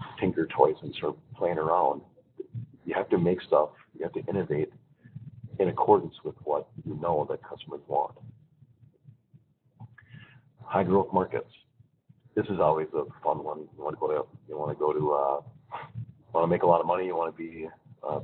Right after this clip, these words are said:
successful. You wanna compete. Well, then go to, you know, Silicon Valley and make computer chips or something. But high growth markets imply that you have money to spend.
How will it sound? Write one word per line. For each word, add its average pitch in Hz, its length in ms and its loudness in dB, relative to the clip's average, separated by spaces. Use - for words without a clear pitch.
successful. 90 460 0
You 80 60 -2
wanna 80 180 0
compete. - 420 -6
Well, 85 120 0
then 78 180 2
go 85 200 2
to, 76 360 2
you - 60 -20
know, 71 220 -14
Silicon 82 340 0
Valley 76 420 2
and 69 380 -10
make 73 180 -2
computer - 360 -8
chips - 160 -4
or 67 140 -8
something. 67 300 0
But - 220 8
high 107 160 -2
growth 110 300 2
markets 92 400 0
imply 87 720 0
that - 140 -8
you 78 60 -6
have 85 280 -4
money 80 200 -6
to 76 100 -10
spend. 65 320 -4